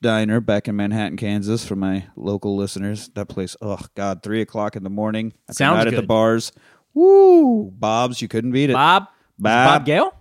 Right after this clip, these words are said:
Speaker 1: Bob, yeah, it could have been. Could have been
Speaker 2: <laughs>
Speaker 1: Bob. You know, he was never there, probably 'cause he's too busy working on the next
Speaker 2: <laughs>
Speaker 1: Back to the Future video game or whatever to keep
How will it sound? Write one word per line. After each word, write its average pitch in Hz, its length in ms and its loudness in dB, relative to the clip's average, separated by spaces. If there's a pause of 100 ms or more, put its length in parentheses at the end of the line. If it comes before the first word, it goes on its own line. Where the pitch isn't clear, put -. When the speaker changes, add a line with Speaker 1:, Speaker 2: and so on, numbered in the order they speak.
(120)
Speaker 1:
Bob, 120 260 0
yeah, 139 300 2
it 113 80 -2
could 175 120 0
have 180 100 0
been. 220 260 2
Could 151 160 -2
have 175 140 2
been 175 140 4
Speaker 2:
<laughs> - 20 -4
Speaker 1:
Bob. 277 560 4 (360)
You 160 200 2
know, 175 100 4
he 180 140 6
was 165 160 4
never 175 240 2
there, 151 200 4
probably 131 220 0
'cause 131 120 -8
he's 127 140 -2
too - 220 0
busy 139 320 2
working 123 320 0
on 110 480 0 (420)
the 131 140 0
next 120 360 0
Speaker 2:
<laughs> 156 180 2
Speaker 1:
Back 135 180 2
to 143 100 0
the 113 100 -2
Future 127 300 -2
video 110 360 0
game 104 340 0
or 104 60 0
whatever 117 440 2
to - 120 2
keep 151 180 0